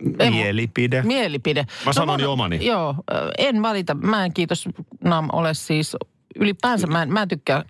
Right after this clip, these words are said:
Speaker 1: karkeista, hedelmäkarkeisten ede-, niin kuin erityisestikään. Sitten mä en tosta vihreässä kuulassa pidä oikein siitä myöskään siitä koostumuksesta, kun se on semmonen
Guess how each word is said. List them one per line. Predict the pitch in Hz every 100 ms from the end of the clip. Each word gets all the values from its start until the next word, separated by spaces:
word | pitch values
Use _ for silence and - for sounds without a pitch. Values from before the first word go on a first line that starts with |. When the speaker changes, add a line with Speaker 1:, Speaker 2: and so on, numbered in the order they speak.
| 139 -
Speaker 1:
karkeista, | - 240 202 - 151 - - - - _ 147
hedelmäkarkeisten | 226 214 135 127 123 123 120 123 123 -
ede-, | 214 107 - - -
niin | 160
kuin | - -
erityisestikään. | 208 180 131 123 120 - - _ - 92 113 - - - - -
Sitten | - 180
mä |
en | 151
tosta | 175 - _ _ _ -
vihreässä | 190 147 143
kuulassa | 151 143 - _ -
pidä | 143
oikein | 147 147 147
siitä | 143 139
myöskään | 143 147 - 135
siitä | 143 -
koostumuksesta, | 165 135 - 104 - - - 123
kun | -
se | 123
on | 123
semmonen | 127 98 95 76